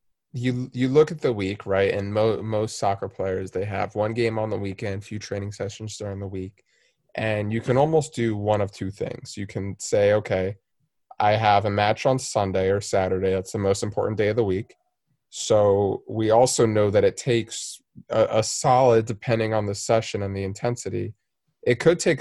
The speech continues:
upwards of forty-eight to seventy-two hours to recover from that match,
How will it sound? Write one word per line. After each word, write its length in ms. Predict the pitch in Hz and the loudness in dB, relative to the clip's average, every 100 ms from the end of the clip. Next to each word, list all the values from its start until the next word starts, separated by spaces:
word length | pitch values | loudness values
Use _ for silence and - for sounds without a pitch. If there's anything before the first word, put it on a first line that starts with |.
| - | 2
upwards 560 | 147 - 117 107 107 - | 2 4 2 2 0 -2
of 320 | 107 104 101 101 - _ _ _ _ _ _ _ _ _ | 0 2 0 -6 -16 _ _ _ _ _ _ _ _ _
forty-eight 500 | - 123 120 117 117 - | 2 2 4 2 0 -2
to 100 | 117 | -6
seventy-two 640 | - 110 110 107 - 107 | 0 0 0 -4 -4 -2
hours 340 | 101 113 104 - | 0 2 0 -4
to 100 | 104 | -4
recover 400 | 98 - 113 104 | -4 0 0 0
from 240 | - 95 | -2 -6
that 180 | 92 92 | -4 -6
match, 500 | 95 - - - - | -8 -10 -12 -20 -20